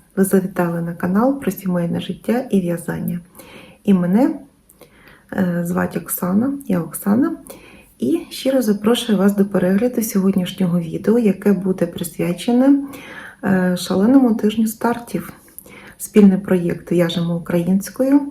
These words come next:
який організовує кожного місяця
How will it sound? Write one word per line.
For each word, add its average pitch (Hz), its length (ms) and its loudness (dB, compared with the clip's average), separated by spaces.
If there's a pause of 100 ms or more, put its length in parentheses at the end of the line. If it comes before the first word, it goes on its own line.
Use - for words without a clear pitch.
(280)
який 202 300 6
організовує 180 760 2
кожного 175 480 0
місяця 165 720 0